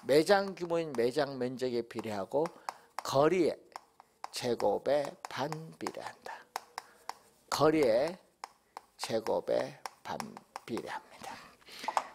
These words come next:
자, 이 내용은 또 여러분 시험에 요거를 또 반비례, 비례로 또 바꿔서 또 십오 회 시험에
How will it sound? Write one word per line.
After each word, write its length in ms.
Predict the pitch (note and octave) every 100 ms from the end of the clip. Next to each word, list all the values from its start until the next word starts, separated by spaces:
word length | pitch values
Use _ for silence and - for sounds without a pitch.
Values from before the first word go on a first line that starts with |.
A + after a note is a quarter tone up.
| -
자, 120 | - - - -
이 360 | G3+ F#3+ D#3+ - -
내용은 580 | C#3 D3 C3+ A2+ A2 D3+
또 380 | - G2+ C3 E3+ - - _ -
여러분 240 | C#3 C3
시험에 560 | B2+ - G#3+ D#3+ G2+ E2+ -
요거를 260 | C#3 B2+ A2
또 160 | A#2+ -
반비례, 880 | - B2+ D#3 D#3+ D3 - G#3 D#3 G#2+ - _ _
비례로 400 | - C#3+ C#3+ A#2+
또 140 | - G#2
바꿔서 800 | - A#2+ - D#3 C#3+ F#3 G3 -
또 80 | B2
십오 560 | - - - - C#3+
회 160 | D3+ D3+
시험에 640 | D3 - B2 G#2 A#2 E3